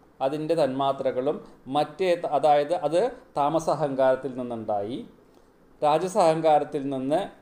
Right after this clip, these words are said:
കർമ്മേന്ദ്രിയങ്ങളും ജ്ഞാനേന്ദ്രിയങ്ങളും മനസ്സും കൂടിയിട്ടുള്ള പതിനൊന്ന് അഹ-, ഇതുണ്ടായി, ഇന്ദ്രിയങ്ങളുണ്ടായി. അപ്പോൾ ഇനി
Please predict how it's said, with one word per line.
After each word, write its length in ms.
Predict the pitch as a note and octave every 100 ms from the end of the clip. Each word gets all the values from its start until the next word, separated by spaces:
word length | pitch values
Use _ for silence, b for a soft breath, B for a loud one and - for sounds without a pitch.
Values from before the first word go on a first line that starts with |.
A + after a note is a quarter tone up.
| -
കർമ്മേന്ദ്രിയങ്ങളും 880 | C3+ C#3+ E3 E3 E3 E3 E3 E3+ F#3 -
ജ്ഞാനേന്ദ്രിയങ്ങളും 840 | D3+ C#3 D3 D#3+ D3+ D#3+ D#3 D#3+ D#3+
മനസ്സും 360 | C3+ C#3+ C#3+ F3 D#3
കൂടിയിട്ടുള്ള 480 | C#3 C3+ C3 B2+ C3+
പതിനൊന്ന് 440 | C3 A#2+ B2 C3 F#3+ C4+ B _ -
അഹ-, 200 | G#2 - -
ഇതുണ്ടായി, 400 | A#2+ A#2 G#2 F2+ - _ _ _ _ _ _ _ _ _ _ _ _ _ _ D3
ഇന്ദ്രിയങ്ങളുണ്ടായി. 720 | C#3 C#3+ C#3+ B2+ A2 F#2 D#2 - _ _ _ _ _ _ _ b b b D3+
അപ്പോൾ 140 | E3 E3+
ഇനി 140 | F3